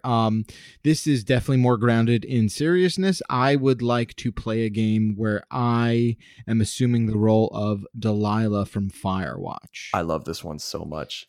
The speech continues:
Speaker 1: Okay, because I remember when I was playing that game, I was constantly, oh, you know, a very, in, in a, in a very close second fashion,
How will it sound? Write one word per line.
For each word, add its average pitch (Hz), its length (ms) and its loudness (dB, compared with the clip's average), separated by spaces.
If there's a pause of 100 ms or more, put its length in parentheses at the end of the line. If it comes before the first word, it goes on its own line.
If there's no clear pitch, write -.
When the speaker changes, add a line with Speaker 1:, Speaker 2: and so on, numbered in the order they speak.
(460)
Speaker 1:
Okay, 131 220 2
because 117 560 2 (220)
I 131 840 0 (260)
remember 143 720 2
when 131 140 0
I 113 80 0
was 107 120 -2
playing 180 520 -6
that 185 260 -4
game, 104 480 2
I 117 180 -2
was 113 520 -2 (760)
constantly, 113 1080 -4 (500)
oh, 143 220 2
you 156 160 2
know, 135 100 -2
a 135 140 -4
very, 135 360 2
in, 131 400 -2
in - 100 0
a, 110 140 0
in 113 140 -4
a 107 60 0
very 135 460 0
close 123 460 -2
second 110 540 -4
fashion, 107 720 -6